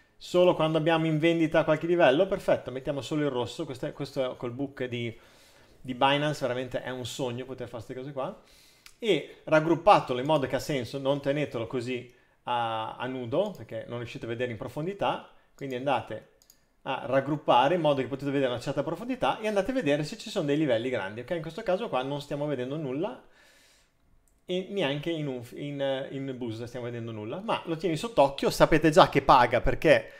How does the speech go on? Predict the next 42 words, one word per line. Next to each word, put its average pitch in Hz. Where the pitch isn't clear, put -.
è 143
un 120
segnale 139
bomba, 135
quindi 127
in 127
automatico 123
se 131
non 127
paga 123
non 120
verrà 123
mai 131
segnalato 120
un 113
segnale 123
bomba, 123
e 170
così 226
anche 156
per 143
i 127
doppi 127
tocchi, 190
eh, 139
così 147
per, 135
eh, 117
per 131
Cavallino, 185
quindi 135
sappiamo 135
già 135
che -
ci 117
sono 123
i 117
titoli 123
nuovi 127
che 117
stanno 120
arrivando, 175